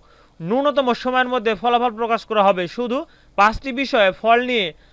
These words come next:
সার্টিফিকেটধারী শিক্ষার্থীদের জীবনে এ সনদ কোনো কাজে আসবে না।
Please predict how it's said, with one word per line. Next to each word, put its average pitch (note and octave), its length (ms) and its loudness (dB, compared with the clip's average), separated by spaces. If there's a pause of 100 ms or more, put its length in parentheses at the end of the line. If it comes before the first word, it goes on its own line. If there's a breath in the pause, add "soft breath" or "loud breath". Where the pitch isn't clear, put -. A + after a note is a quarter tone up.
(140 soft breath)
সার্টিফিকেটধারী B3+ 800 2
শিক্ষার্থীদের B3 640 -2
জীবনে A#3+ 460 -2
এ A3 260 -2
সনদ A#3+ 320 -6
কোনো A#3 220 -8
কাজে G#3+ 300 0
আসবে G#3 340 2
না। G#3 140 6